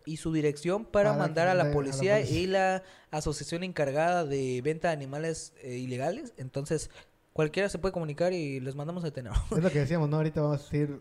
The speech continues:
Speaker 2: paloma australiano.
Speaker 1: Palomas, no, mira.
Speaker 2: ¿Qué pedo? Yo tengo siete.
Speaker 1: <laughs> Die-, diez mascotas más ra-, güey, sí he visto que gente que tiene serpientes, anacondas, güey,
Speaker 2: Pero
Speaker 1: este
Speaker 2: aquí serpientes ya cabronas, ¿no? De
Speaker 1: Serpientes
Speaker 2: que
Speaker 1: cabronas, güey.
Speaker 2: serpiente de cascabel
Speaker 1: O sea,
Speaker 2: de
Speaker 1: obviamente sí
Speaker 2: pito
Speaker 1: tienen sus
Speaker 2: negro.
Speaker 1: papeles y todo, güey, pero sí da cosa, ¿no? De que
Speaker 2: Ay,
Speaker 1: tienen
Speaker 2: cabrón.
Speaker 1: Pero mira, vamos a ver.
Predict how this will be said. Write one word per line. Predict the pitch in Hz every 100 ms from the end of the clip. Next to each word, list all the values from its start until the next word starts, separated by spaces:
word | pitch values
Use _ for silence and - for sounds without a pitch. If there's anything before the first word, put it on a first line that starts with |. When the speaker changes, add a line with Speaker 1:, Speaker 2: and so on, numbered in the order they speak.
| -
Speaker 2:
paloma | 147 151 170
australiano. | 165 139 127 127 120
Speaker 1:
Palomas, | 143 156 160 170 123
no, | 147
mira. | 151 143 131 -
Speaker 2:
¿Qué | - 139
pedo? | 170
Yo | 170
tengo | 175 160
siete. | 151 165 170 -
Speaker 1:
<laughs> |
Die-, | 160 185 - 196 151
diez | 175 214
mascotas | 196 175 190 190
más | 185 170
ra-, | 170 - 156
güey, | 131 151
sí | 160 160
he |
visto | 170 170
que | 151
gente | 156 170
que | 151
tiene | 147 165 160 143 120 113 104 107
serpientes, | - 123 - 127 143 143
anacondas, | 127 113 113 117 127 131 131
güey, | 127 123
Speaker 2:
Pero | 117 143
Speaker 1:
este | 117
Speaker 2:
aquí | 160
serpientes | 170 156 151 147
ya | 135 139 151 156 147
cabronas, | 131 120 113 165
¿no? | 143
De |
Speaker 1:
Serpientes | 127 131 139
Speaker 2:
que | 131
Speaker 1:
cabronas, | 120 120 143 170 151
güey. | 131
Speaker 2:
serpiente | 147 160
de | 175
cascabel | 139 127 135 147
Speaker 1:
O |
sea, | 160
Speaker 2:
de | 180
Speaker 1:
obviamente | 190 190 185
sí | 202
Speaker 2:
pito | 175
Speaker 1:
tienen | 196 143
sus | 139
Speaker 2:
negro. | 123
Speaker 1:
papeles | 165 185 151
y |
todo, | 156 175 185
güey, | 196
pero | 196 135
sí | 160
da | 156 151
cosa, | 143 170 139
¿no? | 135
De | 170
que | 160
Speaker 2:
Ay, | 131
Speaker 1:
tienen | 143 151
Speaker 2:
cabrón. | 123 113 113 117
Speaker 1:
Pero | 135
mira, | 139 139
vamos | 151 147
a |
ver. | 127